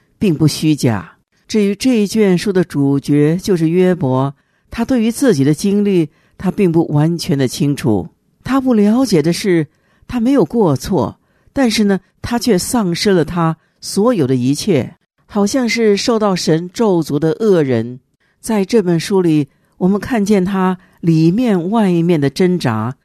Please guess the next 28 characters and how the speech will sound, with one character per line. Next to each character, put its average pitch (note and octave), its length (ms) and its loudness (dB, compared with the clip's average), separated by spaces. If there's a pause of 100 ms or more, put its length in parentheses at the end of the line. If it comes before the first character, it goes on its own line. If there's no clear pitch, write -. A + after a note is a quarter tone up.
(360)
他 A3+ 140 -4
挣 C4+ 340 0
扎 G3+ 160 0
着 F#3+ 80 0
去 F#3+ 200 0
理 E3 200 0
解 C3+ 240 0 (320)
为 C4+ 240 0
什 E3 220 -2
么 G3+ 80 -4
这 F#3 140 0
些 F3 160 0
事 E3+ 180 0
情 D3 240 -2 (240)
会 F3 140 -2
发 F3 200 -2
生 F3 220 -4
在 E3 240 -2
他 - 220 -6
的 C3 100 -2
身 C#3 240 -4
上。 A#2+ 380 -6 (400)
他 A#3 120 -6
并 B3+ 380 0
不 F#3+ 160 0
是 A3+ 140 -2
要 A3 180 0
去 F#3 260 0